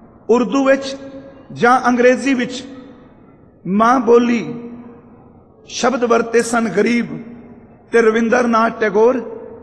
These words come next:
ਦਰਬਾਰ ਸਾਹਿਬ ਕੀਰਤਨ ਸੁਣਨ ਆਉਂਦੇ ਰਹੇ। ਪ੍ਰਿੰਸੀਪਲ ਗੰਗਾ ਸਿੰਘ ਉਹਨਾਂ ਨੇ ਆਪਣੇ ਇੱਕ ਲੈਕਚਰ ਵਿੱਚ, ਇੱਕ ਲੇਖ ਵਿੱਚ, ਲੈਕਚਰ 'ਚ ਬੋਲਿਆ ਸੀ, ਲੇਖ 'ਚ ਲਿਖਿਆ ਸੀ, ਕਹਿੰਦੇ, "ਮੈਨੂੰ ਲਾਹੌਰ ਮਿਲੇ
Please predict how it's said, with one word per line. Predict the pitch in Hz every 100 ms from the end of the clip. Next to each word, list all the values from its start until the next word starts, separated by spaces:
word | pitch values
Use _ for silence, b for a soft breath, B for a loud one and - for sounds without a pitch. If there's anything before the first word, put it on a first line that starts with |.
| -
ਦਰਬਾਰ | - 202 214 214 254 269
ਸਾਹਿਬ | - 277 247
ਕੀਰਤਨ | - 277 302 302 320
ਸੁਣਨ | - 262 247
ਆਉਂਦੇ | 233 208 208
ਰਹੇ। | 175 - - - - - - - - -
ਪ੍ਰਿੰਸੀਪਲ | 240 254 240 226 233 220
ਗੰਗਾ | 208 220 247
ਸਿੰਘ | 240 247 247
ਉਹਨਾਂ | 247 247
ਨੇ | 247 247
ਆਪਣੇ | 214 214 240
ਇੱਕ | 247 240
ਲੈਕਚਰ | 202 202 202 240
ਵਿੱਚ, | 247 247 - - - -
ਇੱਕ | 226
ਲੇਖ | 214 208 240 247
ਵਿੱਚ, | 240 - - 190 180
ਲੈਕਚਰ | 175 202 - 254
'ਚ | 226
ਬੋਲਿਆ | 202 202 208 240 247
ਸੀ, | 247
ਲੇਖ | 226 208 247 -
'ਚ |
ਲਿਖਿਆ | 240 269 302 285
ਸੀ, | - 185 - - - - - -
ਕਹਿੰਦੇ, | 233 262
"ਮੈਨੂੰ | 247 247 240
ਲਾਹੌਰ | 220 190 214 277
ਮਿਲੇ | 262 233 233 170 - -